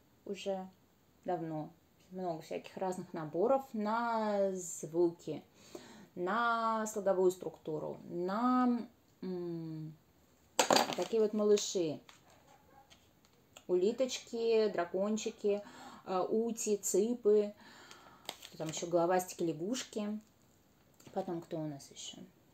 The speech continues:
А, на лексические темы у нас фишки есть, на артикуляционную гимнастику. И вот буквально недавно мы выпустили наборы наклеек, которые дублируют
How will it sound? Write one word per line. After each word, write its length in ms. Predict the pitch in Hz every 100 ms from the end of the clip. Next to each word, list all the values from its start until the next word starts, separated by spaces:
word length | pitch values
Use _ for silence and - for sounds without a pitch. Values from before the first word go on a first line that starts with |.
| _ _ _ -
А, 220 | 190 160
на 240 | 190 220
лексические 580 | 220 233 262 220 - 208
темы 260 | - 180 170
у 20 |
нас 180 | 160 -
фишки 360 | 160 156 -
есть, 420 | 147 139 143 - 208
на 680 | 190 202 220 214 208 202 -
артикуляционную 600 | 202 - 208 220 214 208
гимнастику. 640 | 208 180 151 - - - -
И 120 | 202
вот 220 | 170 165 - - -
буквально 380 | 185 165 165
недавно 380 | 156 180 320 339
мы 240 | 208 196 196
выпустили 760 | 185 - 170 - 165 156 151 -
наборы 380 | 185 180 175 165
наклеек, 600 | 160 - 156 151 254 392 - - - -
которые 520 | - 175 - 262 339 240
дублируют 840 | 233 202 175 175 170 165 160